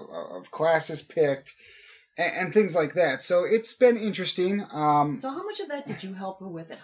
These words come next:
Speaker 2: how much of that did she actually do?
Speaker 1: Um,
Speaker 2: I'm curious as to how much parent intervention there is.
Speaker 1: Well,
Speaker 2: I don't
Speaker 1: okay,
Speaker 2: know.
Speaker 1: let's talk parent intervention, because I actually had very little to do with it. Um, I was unable to make the trip down 'cause it was the middle of the week,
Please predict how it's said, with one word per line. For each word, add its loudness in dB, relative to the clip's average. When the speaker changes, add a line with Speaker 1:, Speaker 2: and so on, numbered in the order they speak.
Speaker 2:
how -12
much -14
of -20
that -12
did -16
she -16
actually -16
do? -16
Speaker 1:
Um, -2
Speaker 2:
I'm -10
curious -8
as -18
to -14
how -16
much -14
parent -10
intervention -14
there -16
is. -20
Speaker 1:
Well, 4
Speaker 2:
I 0
don't 2
Speaker 1:
okay, 2
Speaker 2:
know. 6
Speaker 1:
let's 4
talk -2
parent -2
intervention, -2
because -4
I -2
actually -2
had -2
very 0
little 2
to -2
do 0
with 0
it. -2
Um, 2
I 2
was 0
unable 2
to 2
make 0
the -16
trip 0
down 0
'cause -6
it -4
was -8
the -8
middle -2
of -6
the -2
week, -6